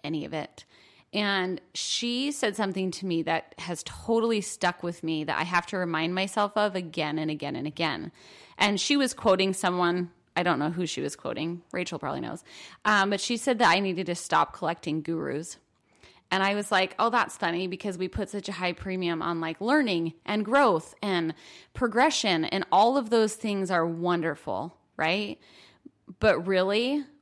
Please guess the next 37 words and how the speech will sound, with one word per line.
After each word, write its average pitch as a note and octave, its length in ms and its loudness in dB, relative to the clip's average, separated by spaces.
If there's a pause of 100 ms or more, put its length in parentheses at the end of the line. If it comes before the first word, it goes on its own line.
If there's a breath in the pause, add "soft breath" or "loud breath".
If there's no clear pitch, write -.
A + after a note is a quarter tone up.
we G#3 240 0
need A#3+ 280 0
to B3 100 -8
be G#3+ 120 -2
building E3+ 420 0
a - 60 -6
firm E3 340 -2
foundation D#3 500 -4
of C3 120 -14
clarity. D3 500 -8 (840)
Because F#3 340 -6
here's A3 240 0
what F3 100 -2
happens. D3+ 580 -4
Sometimes A3+ 460 -2
our G3+ 80 2
foundation F3 560 -2
feels D#3 260 -4
a E3+ 40 -4
little D3+ 120 -2
shaky, G3 560 -6 (520 loud breath)
might D3 180 -2
be E3 60 -4
a E3+ 60 0
little D3+ 120 -2
cracked, F#3+ 540 0
might D#3 160 -4
be E3 80 -8
a E3 60 -2
little D#3 200 -2
uneven. F3+ 560 -4 (400 loud breath)
And F#3+ 140 -2
sometimes G#3+ 500 -4
we G3 120 -6
try F#3 240 -4
to E3+ 100 -4 (500)
build F#3+ 280 2